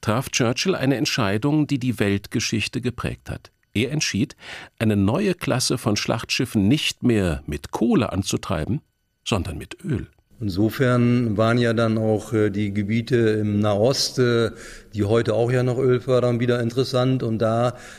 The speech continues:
Speaker 2: äh, waren ja auch die Briten im Vorteil, weil sie da ja auch dann Kolonien hatten. Insofern hat schon Winston Churchill dann auch gesehen,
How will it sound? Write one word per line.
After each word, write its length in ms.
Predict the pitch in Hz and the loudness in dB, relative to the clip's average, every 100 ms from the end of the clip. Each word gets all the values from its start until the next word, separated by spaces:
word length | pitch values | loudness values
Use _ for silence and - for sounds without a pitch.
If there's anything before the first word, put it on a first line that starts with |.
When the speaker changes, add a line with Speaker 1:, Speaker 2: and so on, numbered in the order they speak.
| - | -10
Speaker 2:
äh, 140 | 107 98 | -4 0
waren 220 | 110 113 | 4 4
ja 120 | 110 | 4
auch 300 | 107 127 113 | 4 2 0
die 160 | 120 110 | -4 -2
Briten 340 | 113 117 120 | 0 0 0
im 140 | 107 | -2
Vorteil, 540 | 101 117 123 135 131 117 | 0 2 2 2 2 4
weil 160 | 110 | 2
sie 100 | 104 | 0
da 160 | 113 113 | 0 2
ja 140 | 113 | 2
auch 240 | 110 110 - | 2 0 0
dann 240 | 120 117 | 0 0
Kolonien 560 | 113 123 131 139 120 98 | 2 2 4 4 4 2
hatten. 400 | 98 104 95 - - - | 0 0 -2 -4 -12 -20
Insofern 300 | - 113 113 | -8 -4 -2
hat 160 | 107 - | -2 0
schon 160 | 110 98 | -2 0
Winston 340 | 127 131 110 | -2 -2 -4
Churchill 460 | - 113 120 139 120 | 0 0 2 0 0
dann 120 | 117 | -2
auch 140 | 107 | -4
gesehen, 540 | - 95 107 123 139 | -4 -2 0 2 0